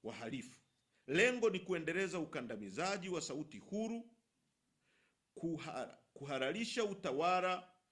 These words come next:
wa mabavu unaotekelezwa na serikali isiyokuwa na ridhaa ya wananchi. Kwa mujibu wa katiba yetu, ibara ya nane,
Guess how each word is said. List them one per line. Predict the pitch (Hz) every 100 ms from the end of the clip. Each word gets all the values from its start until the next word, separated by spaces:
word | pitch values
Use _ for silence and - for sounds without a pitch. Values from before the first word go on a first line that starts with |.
| _
wa | 120 143
mabavu | 113 104 110 165 208 190 202 220 - _ _ _ -
unaotekelezwa | 147 175 170 156 156 156 180 165
na | 151
serikali | - 131 - 170 160 160
isiyokuwa | 151 - 160 147 175 147
na | 127
ridhaa | 117 101 147 123
ya | 107 95
wananchi. | 92 90 101 - - - _ _
Kwa | -
mujibu | 123 175 160 151
wa | 131
katiba | 120 123 123
yetu, | 143 143 127
ibara | 117 123
ya | 110
nane, | 110 139 120 95